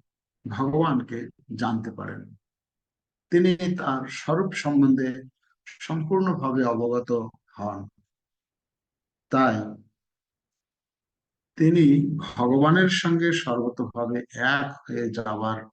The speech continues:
ভ্রান্ত প্রচেষ্টা করেন না। এটিকেই বলা হয় ব্রহ্ম উপলব্ধি অথবা আত্ম উপলব্ধি।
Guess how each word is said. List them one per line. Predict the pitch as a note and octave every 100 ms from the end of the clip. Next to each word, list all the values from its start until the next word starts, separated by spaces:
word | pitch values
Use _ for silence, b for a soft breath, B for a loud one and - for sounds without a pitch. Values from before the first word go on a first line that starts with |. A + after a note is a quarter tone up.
| _ _ _ _ -
ভ্রান্ত | - - C#3+ E3+ D#3+
প্রচেষ্টা | D#3 A2 - A#2 - - -
করেন | G#2 G2 G2
না। | G2+ G2 - _ _ _ _ _ _ _ _ _ _ -
এটিকেই | B2 C#3+ C#3 C3
বলা | A#2 A2 A2
হয় | G#2 A2 D3+
ব্রহ্ম | D3+ A2 G#2+
উপলব্ধি | G#2+ G#2 A2+ G2+ - - - - _ _ _ _ _ _ -
অথবা | E3 D#3 - F#3 - - -
আত্ম | D3+ D3+ C3 G#2
উপলব্ধি। | G2+ F#2+ F#2+ - - -